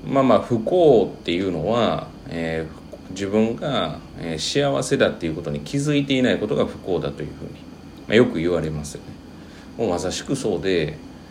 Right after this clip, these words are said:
まあ、例えば五体満足で生まれて、まあ、大きな病気もせずに、えー、成長して、で、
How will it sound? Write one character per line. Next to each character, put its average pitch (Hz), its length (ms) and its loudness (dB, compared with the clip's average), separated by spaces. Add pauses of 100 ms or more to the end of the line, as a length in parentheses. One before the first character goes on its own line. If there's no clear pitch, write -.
(420)
ま 98 120 -4
あ、 101 120 -4
例 131 120 2
え - 20 2
ば 123 140 2
五 123 140 2
体 110 200 2
満 95 240 0
足 85 200 -6
で 80 80 -4
生 82 100 -4
ま 92 120 -2
れ 82 100 0
て、 98 420 -2 (500)
ま 92 340 4
あ、 - 40 -4
大 85 160 0
き 110 140 -6
な 113 80 2
病 92 220 2
気 90 140 -6
も 85 100 -4
せ 127 180 -2
ず 127 140 0
に、 78 200 0 (200)
え 78 120 -6
ー、 - 20 -4
成 76 240 -8
長 73 180 -6
し - 120 -8
て、 95 300 0 (880)
で、 139 600 6